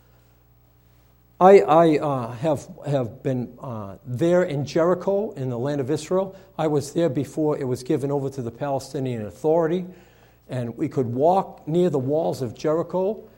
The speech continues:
It is said that three chariots could ride side by side on the walls of Jericho. It was a massive, mighty place. You cannot go there today because it's under Palestinian Authority, but just an incredible, incredible place.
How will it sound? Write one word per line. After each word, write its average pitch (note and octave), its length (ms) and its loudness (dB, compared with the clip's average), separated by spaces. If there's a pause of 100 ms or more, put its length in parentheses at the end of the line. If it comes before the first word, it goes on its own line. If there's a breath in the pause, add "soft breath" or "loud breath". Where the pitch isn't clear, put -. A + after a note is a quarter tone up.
(200 loud breath)
It D#3+ 100 -2
is D#3+ 180 0
said E3+ 340 2
that - 120 -2
three A3 520 0
chariots F#3 680 0
could C3+ 220 -8
ride C#3 360 -2
side F#3 480 -2
by F#3 160 0
side C3+ 420 -4
on A#2+ 120 -8
the A#2 60 -6
walls A#2+ 360 -4
of A2 120 -8
Jericho. G#2+ 400 -6
It G#2+ 40 -12
was G#2 120 -10
a G#2+ 60 -8
massive, B2+ 760 -8
mighty A2+ 400 -8
place. - 500 -20 (580 soft breath)
You C#3+ 100 -4
cannot C3+ 440 -8
go F3+ 220 4
there D#3 180 0
today D3+ 280 -2
because C#3 260 -6
it's A#2 160 -12
under B2 180 -8
Palestinian A#2 640 -10
Authority, E3 480 -4 (360 loud breath)
but B2+ 160 -10
just - 260 -4
an C#3 80 -6
incredible, B2 800 -2
incredible A#2 540 -8
place. - 580 -14